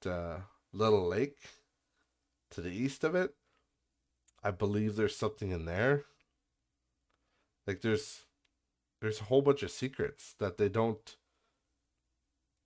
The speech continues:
like, it, it's not something that's implied, but if you look at the map, it's up to you as a player to decide, "Hey, this is a map of the world.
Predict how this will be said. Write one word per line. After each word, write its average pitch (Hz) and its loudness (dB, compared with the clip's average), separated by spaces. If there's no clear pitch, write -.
like, 95 -4
it, 131 2
it's 135 2
not 170 8
something - 6
that's 147 6
implied, 113 2
but 117 2
if 110 -2
you 117 4
look 127 4
at - -20
the 107 4
map, 95 0
it's - 0
up 143 6
to 113 -2
you 123 4
as 147 2
a - -2
player 120 2
to 82 -8
decide, 113 0
"Hey, 98 2
this 120 -2
is 139 2
a 120 6
map 101 2
of 87 -4
the 85 -4
world. 82 2